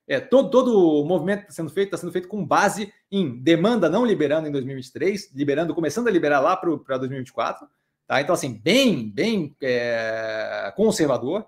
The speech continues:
levando em consideração os juros nos níveis que estão, sem grandes expectativas de redução nem nada disso. Então, assim, não, dois mil e vinte e cinco eu espero a operação rodando bem, tá? É, então, não tenho nenhuma expectativa de que a operação vá tá,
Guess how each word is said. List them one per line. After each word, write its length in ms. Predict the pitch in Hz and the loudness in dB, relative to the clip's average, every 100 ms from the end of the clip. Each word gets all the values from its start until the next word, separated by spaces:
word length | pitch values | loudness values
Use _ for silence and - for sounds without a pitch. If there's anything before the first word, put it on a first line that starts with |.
| _ _ _ _ _ _ _ _ | _ _ _ _ _ _ _ _
levando 400 | 180 190 208 254 | 4 6 8 4
em 80 | 220 | 2
consideração 680 | 185 170 170 143 160 165 113 | -2 -4 -2 -2 -2 -4 -4
os 60 | |
juros 280 | - 196 214 | 0 0 2
nos 120 | 165 | -2
níveis 600 | 147 147 143 - 135 127 - | -2 -4 -4 -12 -18 -18 -10
que 80 | |
estão, 260 | 143 143 190 | -4 -2 -2
sem 240 | 190 175 | -2 -2
grandes 280 | 196 185 156 | 0 0 -2
expectativas 520 | - 170 135 - 175 | -6 -6 -6 -4 -2
de 60 | 131 | -2
redução 240 | 135 - | -2 -4
nem 140 | 143 127 | -8 -6
nada 200 | 123 123 | -6 -4
disso. 380 | 117 190 196 208 _ _ _ _ | -2 -4 -4 -16 _ _ _ _
Então, 180 | 139 139 | -4 2
assim, 400 | 190 196 107 107 | 2 2 -8 -10
não, 160 | 127 113 _ | -12 -12 _
dois 240 | 104 127 | _ -6
mil 80 | 120 | -2
e 40 | 165 | -2
vinte 100 | 151 | -2
e 20 | |
cinco 200 | 147 170 | -6 -4
eu 40 | |
espero 280 | 170 - 151 | -4 2 2
a 20 | |
operação 320 | 156 151 143 147 | 2 -2 -2 -2
rodando 240 | 175 190 | 0 0
bem, 240 | 170 107 - _ _ _ _ | 0 -2 -8 _ _ _ _
tá? 320 | - 110 - - | -6 -4 -4 -8
É, 720 | - 113 113 110 110 110 110 | -6 -4 -4 -4 -4 -4 -6
então, 160 | 110 139 | -6 -2
não 80 | 165 | 0
tenho 240 | 165 180 | 0 0
nenhuma 160 | 139 147 | 0 -2
expectativa 600 | 147 175 147 - 180 180 | -2 0 -2 2 2 2
de 80 | 143 | 2
que 60 | |
a 20 | 151 | 0
operação 320 | 151 135 160 | 2 0 0
vá 80 | 147 | 2
tá, 260 | 151 - | 2 -2